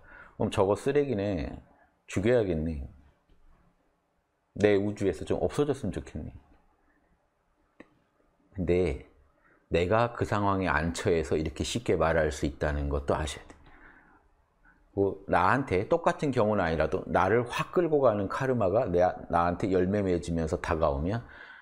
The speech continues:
여러분도 남이 볼 때 또 그런 존재가 돼 있다는 거예요. 그 예수님이 남 심판하지 말라고 너도 똑같이 심판받는다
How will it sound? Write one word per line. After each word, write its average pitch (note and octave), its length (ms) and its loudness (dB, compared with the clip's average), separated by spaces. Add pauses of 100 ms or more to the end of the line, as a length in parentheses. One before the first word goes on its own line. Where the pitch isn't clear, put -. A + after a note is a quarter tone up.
(140)
여러분도 E2 580 0
남이 F2+ 320 0
볼 E2 240 -2
때 F#2+ 180 0
또 A2+ 220 2
그런 F2+ 300 0
존재가 D#2+ 480 -2
돼 G2 100 -4
있다는 D#2+ 360 -4
거예요. - 140 -18 (3750)
그 A2+ 80 4
예수님이 E2 720 0 (140)
남 E2+ 260 -2
심판하지 F2+ 540 -4
말라고 C#2+ 400 -2 (800)
너도 F2 440 -2
똑같이 G#2+ 380 -2
심판받는다 D#2 760 -4